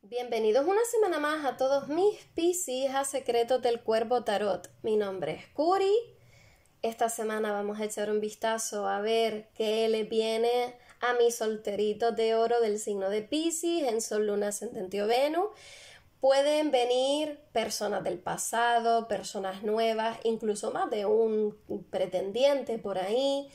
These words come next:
A lo mejor tenemos una sanación. Eh, vamos a ver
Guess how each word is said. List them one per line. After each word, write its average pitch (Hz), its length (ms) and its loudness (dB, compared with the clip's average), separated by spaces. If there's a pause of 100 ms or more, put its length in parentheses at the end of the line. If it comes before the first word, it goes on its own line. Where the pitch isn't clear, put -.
(360)
A 208 80 -2
lo 214 100 0
mejor 202 320 -2
tenemos 202 380 -2
una 202 220 -2
sanación. 226 1080 0 (380)
Eh, 196 400 -4
vamos 226 260 -2
a 233 60 2
ver 226 360 -2